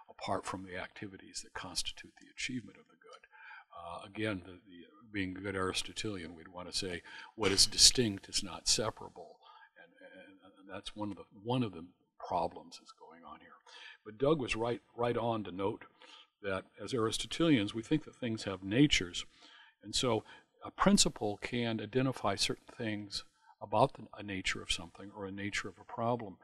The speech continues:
So when we go to thinking about moral concepts and what they're about, we have to be realistic about that. We have to ask, what is the problem? What is the issue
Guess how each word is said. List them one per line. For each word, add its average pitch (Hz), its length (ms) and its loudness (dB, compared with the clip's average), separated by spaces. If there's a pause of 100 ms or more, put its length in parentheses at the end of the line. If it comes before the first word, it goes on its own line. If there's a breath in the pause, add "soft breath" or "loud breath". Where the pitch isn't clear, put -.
(200 soft breath)
So - 160 -10
when 110 180 -4
we 110 80 -4
go 131 220 2
to 135 80 -4
thinking 127 360 -6
about 107 320 0
moral 120 360 4
concepts 98 760 -6 (340 soft breath)
and 101 140 -14
what 107 160 -4
they're 92 180 -8
about, 107 400 2 (440 loud breath)
we 110 100 -14
have 127 180 0
to 131 100 -8
be 107 200 -6
realistic 104 600 2
about - 380 -14
that. 90 160 -14 (100)
We 110 140 -14
have 113 200 -4
to 120 120 -6
ask, 104 340 -2
what 135 140 -6
is 139 140 -4
the - 60 -8
problem? 120 760 0
What 117 160 -4
is 123 140 -6
the 113 200 -10
issue 104 360 4